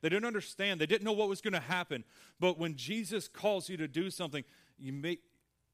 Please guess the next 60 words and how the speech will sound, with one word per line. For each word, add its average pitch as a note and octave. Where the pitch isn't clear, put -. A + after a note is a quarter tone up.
you D3
just E3
need F3+
to C3+
do B2
it. -
I D3
know D#3
a -
lot D3
of D#3
us D#3+
like D3+
to, C3
"Well, D#3+
I D3
just D3+
need F3
to C3+
process C#3+
through C#3
that. B2
I, B2
Jesus, C#3+
I D3+
need C3+
a B2
minute. A2+
I D3
gotta D3
weigh D#3
the C#3
pros D3
and C#3+
the C3
cons C#3+
and C3
make D3+
a C#3+
list D3
and C3
call D3+
somebody D3
else D3+
and A#2+
text D#3
my D3+
dad C#3
and B2+
ask D3
my C#3
cat D3+
what C3+
they C#3
think D#3
I D3+
should C#3+
do." D3+
'Cause, D3+
right, D3+